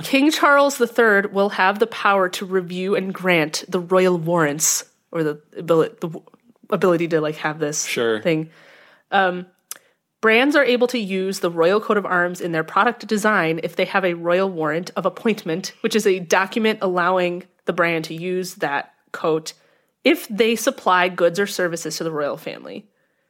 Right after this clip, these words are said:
Speaker 2: Huh.
Speaker 1: Um, they have to, <laughs> there's more details in here. In order for them to qualify for this, they have to supply products or services on a regular and ongoing basis to the royal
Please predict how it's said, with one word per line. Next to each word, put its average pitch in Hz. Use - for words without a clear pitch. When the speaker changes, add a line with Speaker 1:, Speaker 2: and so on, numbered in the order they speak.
Speaker 2:
Huh. 180
Speaker 1:
Um, 160
they 226
have 233
to, 214
<laughs> -
there's 277
more 302
details 220
in 190
here. 160
In 240
order 226
for 262
them 233
to 214
qualify 202
for 262
this, 285
they 214
have 202
to 220
supply 202
products 208
or 247
services 185
on 190
a 190
regular 214
and 214
ongoing 196
basis 185
to -
the 190
royal 190